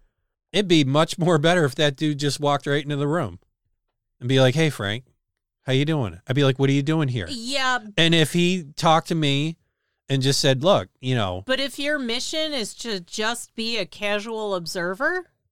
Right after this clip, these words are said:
Speaker 2: you can observe without actually impacting or enacting any sort of major change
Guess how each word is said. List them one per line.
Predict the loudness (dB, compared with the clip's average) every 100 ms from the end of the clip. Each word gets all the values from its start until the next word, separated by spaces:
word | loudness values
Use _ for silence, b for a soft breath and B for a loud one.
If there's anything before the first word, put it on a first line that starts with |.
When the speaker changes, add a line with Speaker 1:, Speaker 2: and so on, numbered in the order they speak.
| _ _ _ _ _ _ _ -6
Speaker 2:
you | -4
can | -4 -6
observe | -6 -6 -2 0 2 0 -4 -10 _ _ _ _
without | -6 -2 -2 -2 -4
actually | -4 -4 -8 -6 -6 -6
impacting | -6 -6 -6 -6 -4 -4 -6 -6 -6 -8 -14 _ _ _ _ _ -4
or | -2
enacting | -2 -2 -4 -6 -8 -8 -8 -10 -8
any | -6 -6 -6
sort | -8 -4 -2 0
of | 0 -2 -4 -12 -20 -20 _ _ _ _ _ _ _ -6
major | -4 -2 -4 -4 -6
change | -4 -4 -2 -2 -4